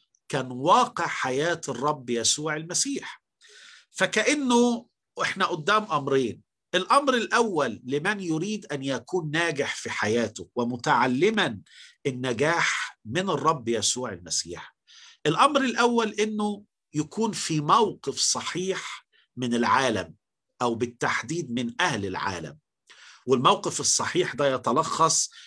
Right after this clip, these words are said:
في الآية الأولى، بأنه حريص جدا اللي عايز يمشي وراء خطوات الرب يسوع، لأن الكتاب يعلمنا بوضوح:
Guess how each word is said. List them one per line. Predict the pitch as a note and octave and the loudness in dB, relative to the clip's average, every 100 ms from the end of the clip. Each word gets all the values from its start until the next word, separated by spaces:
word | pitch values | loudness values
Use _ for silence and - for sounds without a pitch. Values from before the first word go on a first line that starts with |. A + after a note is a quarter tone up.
| _ | _
في | - | -6
الآية | A2+ C3 C#3 D#3+ | -4 -2 0 0
الأولى، | D#3 B3 B3+ F2 - _ _ _ _ | 0 -4 -6 -8 -12 _ _ _ _
بأنه | B2 F3 A3 G#3 F#3 | -2 2 4 4 2
حريص | - F#3 B3 C#4+ - D#3 | 6 6 4 2 2 2
جدا | D#3+ A#3 D#3 C#3 A2 G#2+ | -2 -4 -2 -2 -2 -6
اللي | D#3+ D3+ | -4 0
عايز | C#3 D#3+ A#3+ A#3 F#3 C3+ | 2 2 2 0 -2 -2
يمشي | C3+ G#3+ F3+ - - | -2 -2 2 2 2
وراء | B2+ C3+ F3+ | -2 -4 -4
خطوات | - C3 B2 B2+ D3+ F#3+ - | -6 -8 -4 -2 0 -2 -6
الرب | A#2 C#3 B2 G#2+ | -4 -4 -2 -2
يسوع، | G#2 - A2 G2 F#2+ - _ - - - | 0 0 -2 -6 -8 -12 _ -20 -14 -2
لأن | D#3 F3 | -2 -2
الكتاب | F3 F#3 F#3 C4+ C#4 | -6 -4 2 2 4
يعلمنا | G#3 E3 D#3+ G#3 F#3+ D3+ | 4 4 2 -2 0 -4
بوضوح: | B2 A#2+ A#2 B2+ A#2+ - - | -2 -2 -2 -2 -2 -6 -14